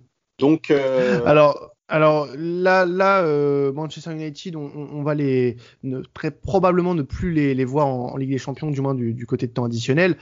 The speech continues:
Speaker 2: Euh, qu'est-ce qu'on peut vous souhaiter pour votre, euh, saison européenne, euh, du côté de Man U ?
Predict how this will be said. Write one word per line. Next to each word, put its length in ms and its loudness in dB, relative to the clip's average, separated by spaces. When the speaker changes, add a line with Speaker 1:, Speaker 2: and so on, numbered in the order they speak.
Speaker 2:
Euh, 720 4
qu'est-ce 200 0
qu'on 100 -2
peut 100 2
vous 120 2
souhaiter 280 -2
pour 200 -6
votre, 360 -2
euh, 160 4
saison 320 2
européenne, 580 4
euh, 540 4
du 100 -4
côté 180 0
de 60 2
Man 180 2
U ? 100 2